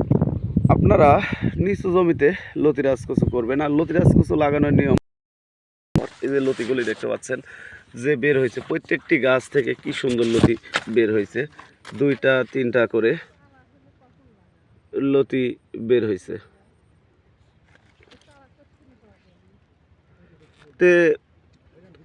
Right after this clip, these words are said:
এটা লাগানোর নিয়ম হচ্ছে লাইনে এক হাত পর পর, মানে প্রতি শতাংশে একশো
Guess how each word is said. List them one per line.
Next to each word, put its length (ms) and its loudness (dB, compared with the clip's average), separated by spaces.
এটা 220 2
লাগানোর 440 6
নিয়ম 240 2
হচ্ছে 220 -2
লাইনে 320 8
এক 120 -4
হাত 100 2
পর 200 2
পর, 100 0
মানে 120 4
প্রতি 300 2
শতাংশে 420 0
একশো 160 -6